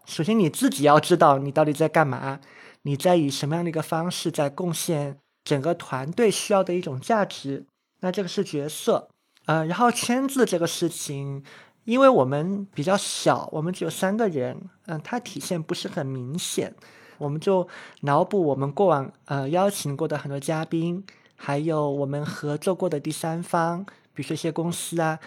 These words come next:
我，我们可以假想我们都是一个大公司里面的啊。其实合弄制的那个概念就是不同的人他会形成不同的这个圈子，比如说有的是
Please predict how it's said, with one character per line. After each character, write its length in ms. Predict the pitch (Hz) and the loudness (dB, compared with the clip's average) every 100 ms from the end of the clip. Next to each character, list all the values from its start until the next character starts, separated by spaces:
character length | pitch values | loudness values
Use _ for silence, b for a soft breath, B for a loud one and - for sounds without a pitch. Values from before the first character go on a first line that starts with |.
| B B B | B B B
我， 120 | 151 | -8
我 180 | - 156 | -2 0
们 160 | 160 214 | 0 0
可 120 | 208 | 0
以 60 | 226 | 2
假 160 | 135 | 2
想 220 | 156 180 | 2 0
我 100 | 143 | 0
们 100 | 127 | -2
都 80 | 135 | -4
是 140 | 190 175 | -4 -2
一 40 | |
个 40 | 170 | 0
大 220 | 220 196 | 0 0
公 160 | 170 | -2
司 240 | 160 - 202 | -4 -4 -2
里 80 | 202 | -2
面 160 | 131 | -4
的 80 | 120 | -6
啊。 180 | 135 127 _ _ _ _ | -8 -10 _ _ _ _
其 200 | - 202 | -8 0
实 120 | 240 | 0
合 240 | 226 160 175 | 2 2 2
弄 200 | 233 220 | 2 2
制 160 | 202 | 0
的 140 | 185 156 | 2 2
那 160 | 151 | 0
个 420 | 143 - 139 135 - _ | -4 -4 -2 -2 -4 _
概 180 | 214 202 | 4 6
念 220 | 180 156 | 2 0
就 100 | 160 | -4
是 240 | - 160 | -4 -4
不 160 | 151 - | -2 -2
同 180 | - 160 | -2 -2
的 80 | 160 | -2
人 180 | 143 | -4
他 120 | 139 175 | -4 -4
会 140 | 185 | -4
形 180 | - 151 | -4 -6
成 140 | 165 | -6
不 100 | 160 | -6
同 160 | 180 151 | -6 -6
的 120 | 143 | -8
这 120 | 147 | -6
个 80 | 143 | -6
圈 360 | 135 - 170 196 | -6 -6 -4 -4
子， 240 | - 127 - b b b b | -4 -6 -6 b b b b
比 100 | 147 | -4
如 40 | |
说 300 | 143 175 170 170 151 165 | 2 2 2 -2 -8 -6
有 160 | 151 139 | -4 -2
的 80 | 151 | -2
是 280 | - 156 | 0 -2